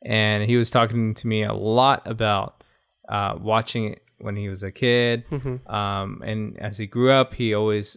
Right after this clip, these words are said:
Speaker 1: hoped for a new one, and they kept talking about movies and t-, new T V shows, and it just never happened.
Speaker 2: Yeah.
Speaker 1: So hopefully this is a real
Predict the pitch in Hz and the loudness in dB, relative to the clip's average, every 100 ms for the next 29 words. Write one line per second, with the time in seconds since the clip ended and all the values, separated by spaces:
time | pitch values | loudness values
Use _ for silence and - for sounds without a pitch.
0 | - - 120 - - 98 98 113 170 180 | -18 -6 -6 -6 -8 -6 -4 0 2 2
1 | 175 170 170 - - _ _ _ - 113 | 2 0 -2 -8 -18 _ _ _ 0 4
2 | 110 110 110 - - - 135 123 117 101 | 4 4 0 0 -2 0 -2 0 -2 -2
3 | 101 - 139 175 190 202 196 202 190 - | -6 -4 4 6 6 2 -2 -2 -6 -10
4 | _ - 107 104 98 95 101 - - - | _ -6 -2 0 -2 -4 -8 -14 -18 -16
5 | - 123 135 131 - 127 120 156 - 190 | -4 0 2 0 -2 -2 -2 -4 0 2
6 | 185 180 180 175 104 98 95 98 _ _ | 4 2 0 -4 -4 -4 -4 -8 _ _
7 | _ _ _ - 151 170 - 160 160 151 | _ _ _ -6 -4 -4 -6 -4 -2 -2
8 | - 92 92 _ _ - 147 139 131 - | -4 -6 -8 _ _ -2 4 4 4 -6
9 | _ _ - 127 120 117 110 - - - | _ _ -4 2 4 4 2 -4 -8 2
10 | 175 - 156 139 127 127 120 110 104 104 | 2 4 2 2 2 -2 -2 -2 -4 0
11 | 113 120 | 2 2